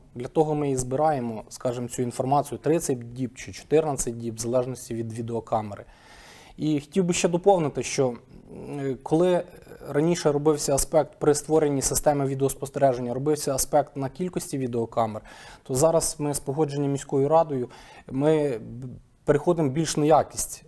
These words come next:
відеокамер. Тобто, як вже було зазначено, що їх буде дещо менше, але вони будуть більш якісніші. Тобто ми не хочемо вже, на-, наразі вже не суттєво бачити си-, силует, коли вже можна бачити і обличчя, і можна бачити безпосередньо ту особу, яка порушує,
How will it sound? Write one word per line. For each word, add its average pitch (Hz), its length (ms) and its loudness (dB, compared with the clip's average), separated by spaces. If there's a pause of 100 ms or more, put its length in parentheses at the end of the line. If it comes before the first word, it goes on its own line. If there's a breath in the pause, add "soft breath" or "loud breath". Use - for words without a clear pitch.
відеокамер. 123 720 0
Тобто, 147 420 -2 (100)
як 143 160 0
вже 147 120 0
було 147 220 2
зазначено, 147 540 2
що - 180 -4
їх 143 80 -2
буде 147 260 2
дещо 147 340 2
менше, 175 400 0
але 123 120 -2
вони 139 140 0
будуть 147 220 -4
більш 143 260 -4
якісніші. 123 580 -2 (320 loud breath)
Тобто - 220 -2
ми 160 100 4
не 170 80 2
хочемо 175 320 2
вже, 135 120 2 (120)
на-, 135 180 -6 (520)
наразі 170 400 6
вже 147 180 4
не 156 120 0
суттєво 151 420 2
бачити 131 380 2
си-, 127 200 -4
силует, 147 520 2 (560 loud breath)
коли 135 200 0
вже 139 140 2
можна 139 280 2
бачити 135 420 2
і 123 60 0
обличчя, 135 500 0
і 120 140 -8
можна 127 300 -2
бачити 127 440 0
безпосередньо 147 640 -2
ту 135 140 -6
особу, 160 380 0
яка 143 200 2
порушує, 139 540 -4